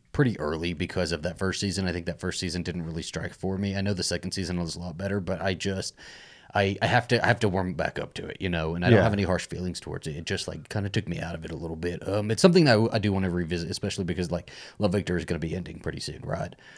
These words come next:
Speaker 2: Yes.
Speaker 1: Um, yeah, but, uh, there's a, there's a lot of, so there's a lot of, let's go through some of the responses, okay? Cowards. Queers deserve authentic, unafraid, clear representation. Anything less than,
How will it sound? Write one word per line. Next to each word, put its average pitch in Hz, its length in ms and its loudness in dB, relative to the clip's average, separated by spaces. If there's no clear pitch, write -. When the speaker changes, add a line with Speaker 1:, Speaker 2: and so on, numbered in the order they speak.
Speaker 2:
Yes. - 420 -2
Speaker 1:
Um, 101 460 2
yeah, 151 240 8
but, 110 200 2
uh, 120 100 4
there's 113 240 2
a, 120 80 2
there's 117 260 2
a 123 80 -2
lot 127 300 4
of, 147 280 2
so - 140 0
there's 131 180 4
a 151 40 8
lot 147 180 10
of, 139 200 4
let's 139 140 0
go 165 120 4
through 120 160 4
some 78 160 -4
of 80 40 -8
the 80 100 -2
responses, 78 480 -6
okay? 85 360 -2
Cowards. 90 600 4
Queers 170 320 10
deserve 107 420 6
authentic, 117 680 2
unafraid, 98 640 0
clear 113 280 4
representation. 95 1080 -2
Anything 131 420 10
less 110 200 2
than, 113 120 0